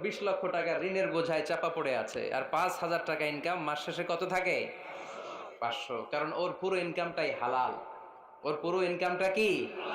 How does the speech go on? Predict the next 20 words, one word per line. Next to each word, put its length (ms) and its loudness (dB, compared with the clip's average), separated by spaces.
আর 120 0
হালালে 440 2
বরকত 240 0
দিছে 260 0
কে? 380 0
হারামে 300 2
কোনো 200 0
বরকত 380 4
আছে? 580 4
আওয়াজ 240 0
করে 180 0
বলেন 240 2
তো, 140 -2
গরু 280 2
খাওয়া 280 4
হালাল 260 2
না 100 2
হারাম? 280 4
কুকুর 320 2
খাওয়া? 360 2